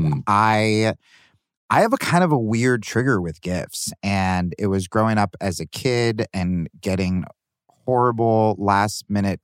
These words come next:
Speaker 2: gifts on Christmas from drunk family members, and just, I, I, I'm weird with it. And so every time I've had, you know, an ex give me something I said I didn't want or whatever, it, like, it, it, it hits harder, and I,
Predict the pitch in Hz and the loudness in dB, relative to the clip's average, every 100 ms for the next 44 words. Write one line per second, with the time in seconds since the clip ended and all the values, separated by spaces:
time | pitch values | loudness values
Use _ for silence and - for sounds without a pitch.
0 | - 110 98 - 92 92 - 113 110 104 | -4 -2 -2 -6 -6 -6 -6 -6 -2 -2
1 | - 87 85 76 - - 98 95 92 - | -4 -6 -6 -6 -16 -8 -4 -2 -4 -4
2 | 107 117 117 110 101 104 101 92 - 95 | -2 -2 -2 -2 0 0 0 -2 -4 -4
3 | 92 98 87 - - - - - 107 104 | -2 -2 -4 -10 -20 -20 -14 -2 0 0
4 | 92 - 101 95 - _ _ 120 117 110 | -4 -4 -2 -4 -8 _ _ -2 0 0
5 | 107 98 85 71 60 - - - 104 101 | 0 0 -4 -8 -12 -14 -20 -6 -4 -2
6 | 123 107 107 113 107 107 - 104 101 90 | 2 4 4 2 0 -2 0 2 2 0
7 | 95 95 92 92 85 90 _ _ - 90 | 0 2 2 0 -2 -8 _ _ -4 0
8 | 87 87 85 104 110 - 101 95 95 92 | 0 0 0 0 0 -2 -4 -4 -2 -2
9 | 95 87 - 90 92 92 90 87 90 85 | -2 -4 -2 -2 -2 -2 -2 -2 -2 -2
10 | 85 85 87 90 85 78 - - 82 _ | -4 -4 -6 -6 -8 -10 -16 -20 -20 _
11 | _ 80 - - 151 - - 107 - 110 | _ -20 -20 -14 -12 -8 -8 -4 0 2
12 | 123 135 113 92 87 85 | 2 0 0 -2 -2 -4